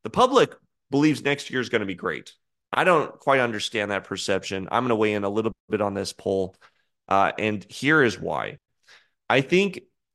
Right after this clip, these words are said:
because the market is up, I think because real estate values are holding, that people believe that we're going to have a strong twenty twenty-four. Now, the past isn't an indication of the future.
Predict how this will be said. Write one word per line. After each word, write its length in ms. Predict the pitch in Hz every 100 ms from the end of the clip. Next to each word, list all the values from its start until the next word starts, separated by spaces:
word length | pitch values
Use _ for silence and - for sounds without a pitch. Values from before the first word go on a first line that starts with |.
| _ _ _
because 340 | 127 123 156 120
the 80 | 113
market 360 | 107 131 147
is 140 | 135 127
up, 340 | 139 151 - _ _ _ _ _ -
I 80 | 110
think 300 | 139 147 143
because 400 | 131 139 123 98
real 200 | 107 113
estate 320 | 127 127 110 -
values 420 | 110 107 110 104
are 60 | 98
holding, 480 | 101 104 120 131 - _ _ -
that 160 | 101
people 300 | - 139 127
believe 680 | 101 107 127 147 113 104 101 _ _ _ _ -
that 200 | 113 104
we're 120 | 113
going 260 | 120 120
to 60 | 113
have 120 | 110
a 60 | 107
strong 340 | - 110 104
twenty 260 | 104 104 95
twenty-four. 680 | - 92 87 - - - _ _ _ -
Now, 560 | 117 127 123 113 - _ _ _ _ _ _ _ _ _ -
the 140 | 120
past 720 | - - 190 226 156 - - -
isn't 280 | 151 165 156
an 100 | 139
indication 560 | 139 131 147 127 123
of 60 | 113
the 80 | 101
future. 460 | 113 110 - -